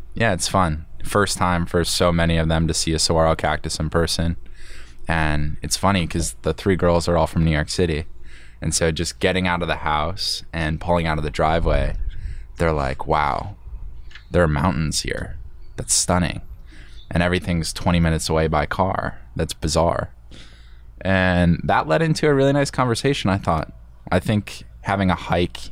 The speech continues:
in lieu of perhaps a workout class for at least that first morning is a good way to instigate conversation, because walking and talking with no distractions at all,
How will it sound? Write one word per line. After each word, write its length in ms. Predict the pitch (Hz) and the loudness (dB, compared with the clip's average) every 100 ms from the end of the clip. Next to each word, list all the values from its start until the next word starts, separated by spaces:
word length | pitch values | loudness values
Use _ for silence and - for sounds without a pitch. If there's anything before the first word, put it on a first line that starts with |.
| - | -2
in 220 | 90 92 | 2 4
lieu 200 | 87 92 | 6 6
of 420 | 85 82 82 - - | 6 6 2 -2 -4
perhaps 360 | 92 90 101 101 | 0 2 2 2
a 40 | |
workout 360 | 90 85 90 90 | 2 2 0 2
class 300 | 82 85 - | 2 2 0
for 200 | - 92 | 0 2
at 100 | 90 | 4
least 200 | 139 - | 2 0
that 140 | 85 | -2
first 340 | - 87 90 - | 0 0 2 2
morning 340 | 101 113 143 - - - - - | 2 2 -4 -10 -18 -18 -18 -4
is 140 | 92 | 0
a 60 | 92 | 2
good 220 | 87 104 | 4 6
way 140 | 104 92 | 6 4
to 80 | |
instigate 380 | 82 90 87 82 | 2 -2 0 0
conversation, 680 | - 82 78 - 90 - 80 | 2 0 0 0 0 0 0
because 480 | 78 76 76 - - - - - | 0 0 -2 -4 -8 -12 -16 -2
walking 340 | 101 110 98 | 2 2 2
and 120 | 87 80 | 0 0
talking 640 | 85 80 - 78 82 85 - - | 2 0 0 -2 -2 -6 -12 -8
with 140 | - 80 | -4 -2
no 300 | 80 87 87 | 2 2 2
distractions 640 | 82 - 76 76 - 78 | -2 -2 -2 -2 -4 -2
at 80 | 78 | 0
all, 280 | 69 73 76 | 0 0 -2